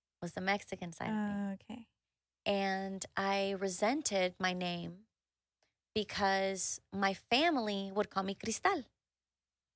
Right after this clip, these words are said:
Speaker 1: And the only people that called me Crystal were, like, my annoying teachers
Speaker 2: <laughs>
Speaker 1: or my mom.
Speaker 2: Oh,
Speaker 1: And I had
Speaker 2: okay.
Speaker 1: resentment towards her.
Speaker 2: Okay.
Speaker 1: A lot of resentment, which now I love her and I understand her. There's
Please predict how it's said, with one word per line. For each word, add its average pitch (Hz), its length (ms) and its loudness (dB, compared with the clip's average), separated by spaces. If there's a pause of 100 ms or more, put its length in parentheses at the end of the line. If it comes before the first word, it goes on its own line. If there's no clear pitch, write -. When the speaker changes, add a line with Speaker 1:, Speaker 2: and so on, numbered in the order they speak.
(280)
Speaker 1:
And 214 140 2
the 214 180 0
only 277 260 4
people 294 340 2
that 254 120 2
called 208 160 2
me 190 100 0
Crystal 226 720 4 (840)
were, 208 200 8
like, 196 320 6
my 190 180 4 (640)
annoying 202 380 6
teachers 202 680 0 (200)
Speaker 2:
<laughs> 226 480 0
Speaker 1:
or 202 100 6
my 180 160 2
mom. 185 300 2 (600)
Speaker 2:
Oh, 226 40 0
Speaker 1:
And 202 320 0
I - 20 4
had 190 140 4
Speaker 2:
okay. 185 80 -2
Speaker 1:
resentment 180 460 0
towards 170 260 -4
her. 165 200 -12 (400)
Speaker 2:
Okay. 208 100 -10 (100)
Speaker 1:
A 180 60 -2
lot 175 260 2
of 175 80 -6
resentment, 151 460 -4
which - 420 -4
now 196 320 2
I 185 80 2
love 180 340 -2
her 180 100 -2
and 180 120 -2
I 180 140 -2
understand 180 480 -4
her. 180 100 -4
There's 180 200 -2